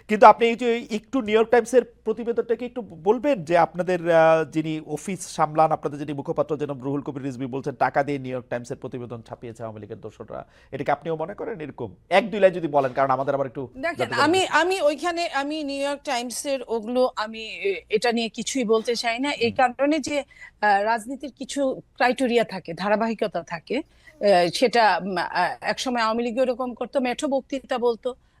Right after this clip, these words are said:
Speaker 2: বা কিছু। আমি এটা বলতে চাই, এটা আরো প্রমাণ সাপেক্ষ,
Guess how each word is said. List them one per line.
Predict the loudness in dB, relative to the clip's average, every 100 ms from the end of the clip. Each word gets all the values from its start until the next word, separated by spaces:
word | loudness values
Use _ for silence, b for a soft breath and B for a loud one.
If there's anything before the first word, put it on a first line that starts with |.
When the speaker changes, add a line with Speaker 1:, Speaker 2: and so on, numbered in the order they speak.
| 0
Speaker 2:
বা | 0
কিছু। | 0 -4 -4 -8 _ b b
আমি | 2 4 4
এটা | 4
বলতে | 4 2 2
চাই, | 0 0 0
এটা | 0 2
আরো | 2 0
প্রমাণ | -2 -4 -4
সাপেক্ষ, | -4 -6 -8 -10 -8